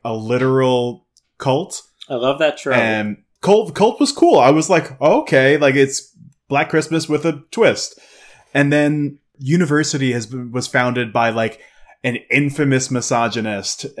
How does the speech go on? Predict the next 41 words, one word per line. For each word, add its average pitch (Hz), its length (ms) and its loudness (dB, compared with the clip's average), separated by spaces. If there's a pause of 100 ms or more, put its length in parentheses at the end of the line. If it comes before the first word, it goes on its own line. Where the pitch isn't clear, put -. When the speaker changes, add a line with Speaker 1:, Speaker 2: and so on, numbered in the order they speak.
(100)
Speaker 1:
to 135 100 -10
the 123 100 -4
point 120 240 -6
where, 120 180 -2
like, 110 260 -6 (220)
the 120 260 -2
women 120 300 -4
on 110 140 -6
campus 147 840 -4 (200)
filed 113 280 0
a 110 60 -4
petition 131 500 -2
and 120 120 -4
they 113 120 -2
got 113 260 -2
his, 113 580 -4
uh, 113 180 -4
his 107 140 -6
statue 135 480 0
removed 131 400 0
from 127 160 -8
campus. 123 380 -2
They 123 140 -4
were 123 80 0
like, 113 180 -4
"Get 120 180 -2
rid 123 160 -2
of 120 120 -4
it. 117 160 -2
We 117 100 -6
don't 113 160 -6
want 110 220 -6
to, 107 300 -10
to 113 100 -10
see 123 320 -2
it." 117 180 -2 (540)
But 127 120 -2
then 127 120 -2
the 113 80 -2
frat 120 340 0
boys 117 680 -2